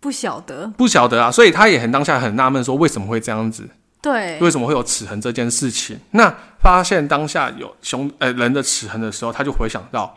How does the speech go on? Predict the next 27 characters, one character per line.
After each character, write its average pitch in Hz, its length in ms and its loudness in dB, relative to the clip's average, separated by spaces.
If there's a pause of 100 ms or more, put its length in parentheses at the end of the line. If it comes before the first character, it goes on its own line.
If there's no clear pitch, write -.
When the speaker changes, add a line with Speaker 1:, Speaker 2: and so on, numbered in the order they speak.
(160)
Speaker 2:
他 196 140 0
会 208 80 4
被 202 120 0
调 190 240 2
到 143 140 4
这 151 160 -2
一 143 80 0
个 113 140 -4
村 127 300 -4
庄， 123 120 -2
就 135 80 -4
是 131 80 -8
因 135 60 -6
为 123 80 -4
之 175 240 -4
前 170 260 -6
这 156 120 -2
里 107 160 -6
有 113 200 -12
一 117 80 -10
个 - 340 -8 (400)
老 127 140 0
警 123 160 -6
官， 107 360 -2
Speaker 1:
嗯。 208 360 -2 (340)
Speaker 2:
声 165 300 -2
称 160 440 0